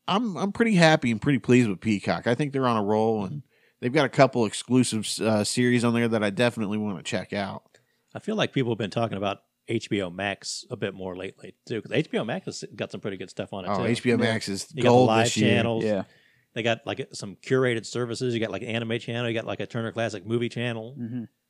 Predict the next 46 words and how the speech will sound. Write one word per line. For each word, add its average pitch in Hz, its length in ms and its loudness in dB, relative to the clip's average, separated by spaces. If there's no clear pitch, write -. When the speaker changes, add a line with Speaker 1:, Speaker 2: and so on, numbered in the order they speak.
Speaker 1:
I 120 80 4
haven't, 127 300 2
I 135 40 4
haven't 151 200 4
watched 135 320 6
any 110 160 0
of 104 100 -2
that 107 220 0
stuff 95 320 -4
on 90 140 -4
there. 90 220 -4
They, 127 200 6
they 135 160 6
do 160 100 6
have 147 120 8
a 123 40 0
lot 117 160 2
of 101 80 -4
older 113 240 0
movies 101 420 -2
on 90 140 -4
there. 92 240 -6
But, 98 240 0
uh, 92 320 -2
I 113 100 4
think 143 200 2
H 139 200 2
B 127 140 4
O 117 60 4
Max 110 320 -2
will 92 120 0
win 107 220 0
in 101 60 0
the 101 80 -4
long 107 320 0
run 113 240 2
when 107 100 0
they 98 80 -2
start 98 280 0
making 101 440 -2
the, 92 260 -4
the 98 140 -4
D 98 260 -2
C 95 480 -6
Speaker 2:
Mm-hmm. 107 140 -14
Speaker 1:
shows. 90 460 -4